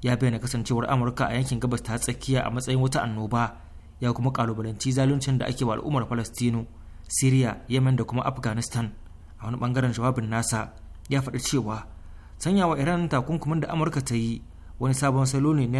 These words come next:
yaƙi kan wata al'umma, wanda hakan take haƙƙin ɗan adam ne, musamman takunkumin da ya shafi hana sayar mata da magunguna. Ya kuma ƙara da cewa duk da wannan matsin lambar,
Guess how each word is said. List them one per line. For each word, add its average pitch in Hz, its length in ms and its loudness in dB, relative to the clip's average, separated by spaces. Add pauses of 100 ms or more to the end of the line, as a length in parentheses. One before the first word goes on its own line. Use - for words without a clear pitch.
yaƙi 135 400 0
kan 139 180 0
wata 120 300 0
al'umma, 117 540 -2 (460)
wanda 107 180 -6
hakan 123 360 0
take 143 280 0
haƙƙin 131 280 -2
ɗan 127 140 0
adam 127 240 2
ne, 113 220 0 (500)
musamman 127 380 2
takunkumin 127 500 0
da 127 80 2
ya 123 40 0
shafi 135 500 0
hana 131 200 0
sayar 135 240 0
mata 143 300 2
da 117 60 0
magunguna. 117 680 2 (520)
Ya 120 120 2
kuma 135 300 4 (160)
ƙara 135 240 2
da 113 120 2
cewa 117 520 0 (260)
duk 147 160 0
da 180 200 4
wannan 175 280 4
matsin 147 280 2
lambar, 120 380 2